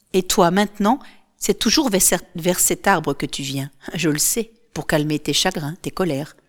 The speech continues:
Vrai ou faux ? » En silence, Télémaque fait oui de la tête.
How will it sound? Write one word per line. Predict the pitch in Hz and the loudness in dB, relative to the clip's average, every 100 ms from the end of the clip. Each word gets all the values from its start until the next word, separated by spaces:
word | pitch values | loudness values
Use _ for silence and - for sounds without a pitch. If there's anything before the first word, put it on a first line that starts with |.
| _ - | _ -4
Vrai | 175 294 | 4 6
ou | 302 | 6
faux ? » | - 175 - - _ _ _ _ _ _ _ _ _ _ - | 2 -4 -4 -14 _ _ _ _ _ _ _ _ _ _ -8
En | 151 147 | -2 0
silence, | - 147 165 220 | 0 2 0 0
Télémaque | - 147 147 180 - | 0 0 2 0 0
fait | 156 | -4
oui | 147 160 | -2 -2
de | |
la | 160 143 | -6 -8
tête. | 135 - - | -10 -12 -18